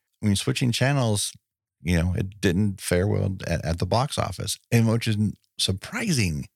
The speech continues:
Like we talked about before, Kathleen Turner was, like, right in the meaty part of her career as far as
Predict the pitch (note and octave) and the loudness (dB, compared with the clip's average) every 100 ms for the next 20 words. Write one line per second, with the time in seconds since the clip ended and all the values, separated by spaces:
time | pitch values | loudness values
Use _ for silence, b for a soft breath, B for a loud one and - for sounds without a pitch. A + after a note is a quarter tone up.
0 | _ _ A#2 - G#2+ C3 C#3+ F3 D3 A#2 | _ _ -6 -2 0 2 2 0 -2 -2
1 | - C3 - - - - _ - A#2+ B2 | -2 -6 -4 -4 -4 -8 _ -10 -6 -4
2 | C#3 D3 B2 - C#3 B2 F#2+ F2+ E2+ - | 0 0 0 0 2 2 0 0 -2 -4
3 | - - - F2 F#2+ - F#2 F2+ F#2+ G2+ | -6 -10 -10 -2 0 2 2 4 2 2
4 | G#2+ G2+ - G2 - F3 - - A#2 B2 | 0 -2 -2 -2 -2 -4 -4 -2 0 2
5 | D2 C#2 A1+ - - D2+ D2+ D2 | 0 -2 -4 -4 -2 -4 -4 -6